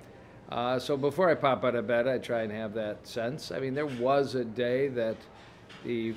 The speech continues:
phone or the beeper would go off at three in the morning. It was literally jumping some scrubs and hundred miles an hour to the hospital. I have transitioned my cardiology practice to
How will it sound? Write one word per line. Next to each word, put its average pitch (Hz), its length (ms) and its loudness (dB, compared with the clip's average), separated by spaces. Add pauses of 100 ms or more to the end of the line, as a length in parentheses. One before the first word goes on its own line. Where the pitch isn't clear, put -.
(120)
phone 131 300 4
or 120 100 2
the 113 100 -2
beeper 120 360 -2
would 117 140 -4
go 117 80 0
off 113 200 -2
at 98 80 -8
three 123 220 -4
in 113 40 -4
the 113 60 -4
morning. 113 400 -4
It 113 100 -4
was 107 220 -2
literally 113 400 0
jumping 110 480 -4
some 113 160 -2 (120)
scrubs 143 520 6
and 110 240 -4 (320)
hundred 123 240 -2
miles 117 280 -2
an 117 100 -6
hour 117 180 -2
to 110 80 -6
the 107 80 -2
hospital. 117 460 -4
I 107 160 -2 (400)
have 117 120 -2
transitioned 113 500 -4
my 110 140 -4
cardiology 110 600 -2
practice 110 480 -6
to 101 200 -6